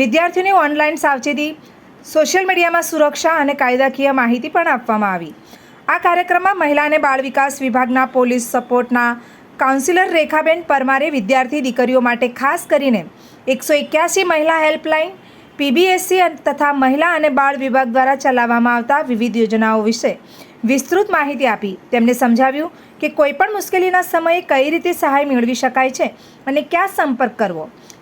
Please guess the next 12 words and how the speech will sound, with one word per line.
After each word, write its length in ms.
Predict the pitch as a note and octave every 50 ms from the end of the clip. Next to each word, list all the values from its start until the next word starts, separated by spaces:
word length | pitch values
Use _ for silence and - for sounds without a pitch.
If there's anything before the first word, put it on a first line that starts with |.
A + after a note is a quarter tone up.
| - - -
કાર્યક્રમમાં 580 | C4+ C4+ C#4+ D#4+ D#4+ E4+ E4+ E4+ F4 F#4 F#4 F4+ D4+
તબીબી 340 | C4+ A#3 C4+ C#4 B3 D4 - -
તજજ્ઞ 420 | C4 A#3+ G#3 B3+ B3+ B3 B3+ C4+ C4+ A#3+
ડૉક્ટર 360 | G#3+ B3 A#3+ A#3+ - B3+ A#3 A3
રિતેશભાઈએ 560 | A#3 A#3+ C4 C#4 C4+ B3 C#4+ C#4 C#4 D4 D#4+ D4+ C#4
વિદ્યાર્થીઓને 720 | G#3+ F#3+ A#3 A#3 A#3 A3+ A#3 - E4+ E4 C#4+ A3 F3+ E3 - - - - - - - - - -
સ્વાસ્થ્ય 400 | D4+ D4 D#4+ D#4+ D#4 F#4 F4+ F4+
વિશે 220 | F4 - F#4+ F#4+ F4
માહિતી 380 | C#4 B3+ B3+ B3+ A#3 C#4+ C4+ B3+
આપતા 300 | B3+ - - C4+ B3+ C4 C4+ A#3+ F#3+ G#3+ B3
યોગ્ય 300 | B3+ C4 C4+ F4 F#4 F4+ - C#4+
ખોરાક, 420 | C4+ C4 C4 C4 C#4 C#4+ C#4+